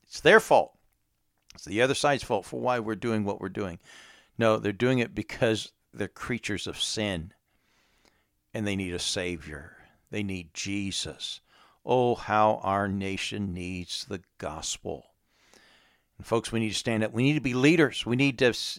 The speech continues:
uh, not, not just have truth, but have the courage to speak it. And I encourage you to join us again tomorrow as we talk more about matters like this at the corner of truth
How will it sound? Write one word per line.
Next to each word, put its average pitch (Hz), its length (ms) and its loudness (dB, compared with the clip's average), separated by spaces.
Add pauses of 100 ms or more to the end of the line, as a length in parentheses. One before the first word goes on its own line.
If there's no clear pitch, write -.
(340)
uh, - 140 -4
not, 113 220 -8 (360)
not 131 180 2
just 143 220 -2
have 143 240 0
truth, 170 380 4
but 123 140 4
have 117 220 -2
the 98 80 -6
courage - 480 0
to 110 100 -4
speak - 500 0
it. - 240 -6 (1300)
And 95 140 -4
I 101 120 2
encourage 110 500 -2
you 110 60 -2
to 98 100 -4
join 110 300 -2
us 95 120 -2
again 110 300 0
tomorrow 104 560 2 (840)
as 107 260 0
we 101 120 -6
talk - 280 -2
more 98 360 -2
about 92 380 -2
matters 90 440 -2
like 95 280 -4
this - 480 -4 (440)
at 107 140 0
the 110 80 -6
corner 98 400 0
of 90 140 -2
truth - 500 -6